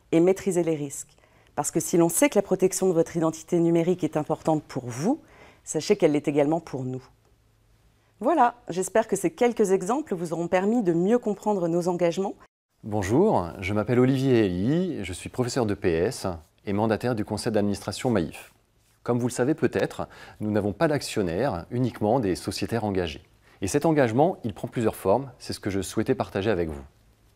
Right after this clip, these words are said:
Speaker 2: Tout d'abord, nous collaborons de manière très étroite avec les salariés. Nous faisons vivre ce que l'on appelle la théorie des quatre yeux. Le salarié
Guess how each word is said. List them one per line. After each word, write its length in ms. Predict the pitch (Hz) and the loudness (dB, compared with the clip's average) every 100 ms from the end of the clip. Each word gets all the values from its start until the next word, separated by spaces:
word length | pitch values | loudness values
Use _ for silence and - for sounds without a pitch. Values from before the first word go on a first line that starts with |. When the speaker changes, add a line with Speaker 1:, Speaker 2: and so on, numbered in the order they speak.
| _ | _
Speaker 2:
Tout 140 | - 156 | 0 2
d'abord, 520 | 113 101 139 127 80 - _ - - | 4 2 0 -2 -6 -14 _ -20 -10
nous 100 | 110 | -8
collaborons 440 | 104 135 131 127 156 | 2 2 4 2 0
de 60 | |
manière 260 | 123 101 90 | -2 -4 -6
très 240 | - 160 | -4 -2
étroite 320 | 117 - 127 101 | -2 -2 -2 -2
avec 160 | 90 | -4
les 60 | 95 | -6
salariés. 460 | - 104 95 80 - - _ _ - | -2 -2 0 -4 -8 -18 _ _ -4
Nous 100 | 110 | -4
faisons 280 | - 113 107 | 0 2 2
vivre 280 | 107 135 101 | 2 0 -2
ce 80 | |
que 80 | - | -6
l'on 140 | 95 92 | -4 -4
appelle 420 | 85 113 131 - - | 2 2 2 -2 -10
la 180 | 80 80 | -6 -6
théorie 440 | - - 123 120 | -6 2 4 4
des 100 | 101 | 0
quatre 340 | 92 90 - 80 | -2 -6 -4 -4
yeux. 180 | 71 - _ _ - - - - - | -4 -10 _ _ -20 -20 -20 -20 -12
Le 120 | 90 | -10
salarié 760 | - 107 98 90 92 117 147 | -4 -2 0 0 0 2 2